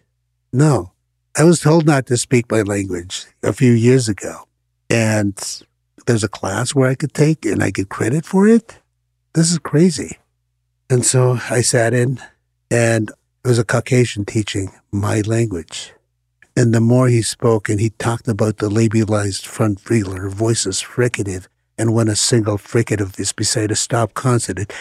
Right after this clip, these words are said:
it automatically becomes voiceless. And there's all these nasals and fricatives and stop consonant and ablative modalis and t-,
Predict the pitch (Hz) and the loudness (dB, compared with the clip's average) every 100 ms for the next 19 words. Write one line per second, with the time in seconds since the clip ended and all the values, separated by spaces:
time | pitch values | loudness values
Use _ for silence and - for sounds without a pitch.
0 | - 117 107 117 110 110 104 101 101 - | -10 -4 0 0 0 -2 -4 -6 -8 -6
1 | 107 - 98 123 - - - - - _ | -6 -4 -2 0 -2 -6 -6 -8 -10 _
2 | _ _ - 107 107 104 - - _ - | _ _ -6 -2 0 -2 -6 -12 _ -8
3 | 110 117 117 107 - 120 120 107 98 104 | -2 0 0 -2 0 4 4 2 -6 -8
4 | 95 131 123 104 101 92 98 95 - - | -4 -2 0 -2 -4 -6 -10 -12 -18 -8
5 | - 107 - 131 117 - 101 95 104 98 | -2 -2 -2 -2 0 -2 -4 -6 -6 -8
6 | - - 120 113 117 - 113 110 113 113 | -8 -4 0 2 0 2 0 2 2 2
7 | 113 107 98 - 95 98 - | 0 0 -4 -6 -6 -8 -12